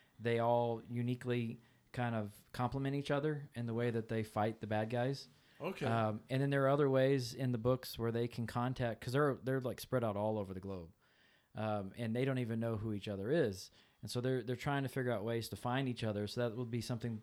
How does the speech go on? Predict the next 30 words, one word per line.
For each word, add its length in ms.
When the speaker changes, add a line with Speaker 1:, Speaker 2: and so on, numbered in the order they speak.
Speaker 1:
part 160
of 80
the 60
game. 240
You 80
have 160
to 80
kind 200
of 60
find 400
where 160
your 220
other 160
people 360
are, 380
so 160
that 120
you 140
could 120
come 180
together 580
and 520
Speaker 2:
Oh, 140
Speaker 1:
start 340
Speaker 2:
that's 120
Speaker 1:
training 420
Speaker 2:
cool. 80
Speaker 1:
and 100
learning 300
how 440